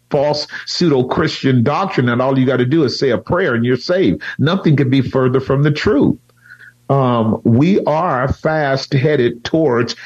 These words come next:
a wholesale, secular, pseudo-religious, antichrist religious system, and we did it, uh, by virtue of our own volition. We have agreed with the enemy to, uh, lie to ourselves and to buy into lies, and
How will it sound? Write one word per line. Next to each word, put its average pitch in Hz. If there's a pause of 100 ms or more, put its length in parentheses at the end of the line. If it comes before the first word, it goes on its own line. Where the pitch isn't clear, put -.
(160)
a 123
wholesale, 139
secular, 127 (180)
pseudo-religious, 135 (360)
antichrist 127
religious 117
system, 139 (520)
and 127
we 160
did 113
it, 131 (240)
uh, 123
by 117
virtue 123
of 117
our 120
own 135
volition. 165
We 127
have 143
agreed 156
with 117
the 143
enemy 120 (420)
to, 131
uh, 123
lie 117
to -
ourselves 117
and 127
to 156
buy 123
into 185
lies, 92
and 165